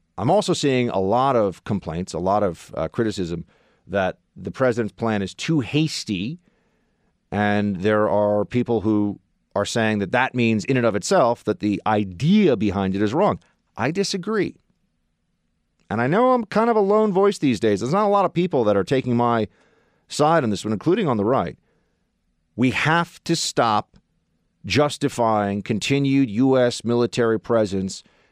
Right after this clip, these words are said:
in countries where we do not have an immediate national security interest and where things are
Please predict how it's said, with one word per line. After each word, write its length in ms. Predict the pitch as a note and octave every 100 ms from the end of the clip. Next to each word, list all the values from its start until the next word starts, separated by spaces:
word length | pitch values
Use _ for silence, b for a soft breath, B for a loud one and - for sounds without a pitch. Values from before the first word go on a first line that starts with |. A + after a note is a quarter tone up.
| b
in 160 | B2 A2+
countries 540 | B2+ B2+ - A#2 G#2
where 120 | G2+
we 200 | F#2 A#2+
do 180 | A#2+ D3
not 180 | D#3 D3
have 440 | C#3+ C3 A#2 A#2+ A2
an 100 | G#2
immediate 440 | G2+ A#2+ B2+ A#2+
national 360 | A2+ A2+ - A2
security 600 | G#2 - A2 G#2 G2 F#2
interest 400 | F2 F2 - - _ _ _ _ _ _ _ _ _ -
and 200 | A#2 A#2+
where 120 | A#2+
things 360 | - B2+ A#2+ A2
are 280 | G#2 F#2+